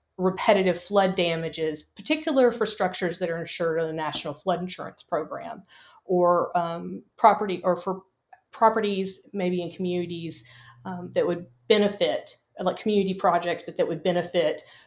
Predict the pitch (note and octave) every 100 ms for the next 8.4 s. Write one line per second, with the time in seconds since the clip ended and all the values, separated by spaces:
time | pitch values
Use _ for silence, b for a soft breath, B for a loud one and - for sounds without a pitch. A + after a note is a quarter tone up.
0 | B - F3 E3+ E3 D#3 D#3+ - D#3 -
1 | D#3+ C#3+ D3 D#3+ - D#3+ D3+ D3+ D#3 D3+
2 | C#3+ - C#3+ C#3+ D#3 F3+ C3+ - F3 C#3+
3 | D3+ C#3+ F#3 - b b G#3 G#3 A3 A#3
4 | A3 G3 F#3+ F3+ F3+ F3+ E3+ E3 E3 F3
5 | F3 - G3 F3+ F3+ E3 E3 - F#3 E3+
6 | E3+ - F#3 E3 F#3 - - F3 F3+ A3
7 | A#3 G#3 F3+ F3 E3 - F3+ E3+ E3+ F3
8 | E3 D#3 D#3+